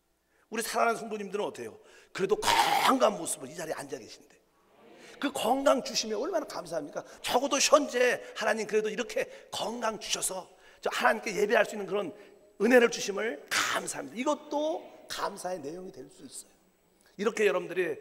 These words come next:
오늘 한 가지, 두 가지, 몇 가지를 찾아보시면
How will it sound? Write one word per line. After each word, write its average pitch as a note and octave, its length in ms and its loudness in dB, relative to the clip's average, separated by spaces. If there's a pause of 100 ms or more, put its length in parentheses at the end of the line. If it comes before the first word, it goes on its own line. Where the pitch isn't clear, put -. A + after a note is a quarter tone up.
(140)
오늘 E3 400 2 (1000)
한 F#3 360 -8
가지, D#3 460 -4
두 C#3+ 160 -14
가지, C#3 500 -2
몇 D#3 120 4
가지를 D#3 320 -2
찾아보시면 D3+ 760 -4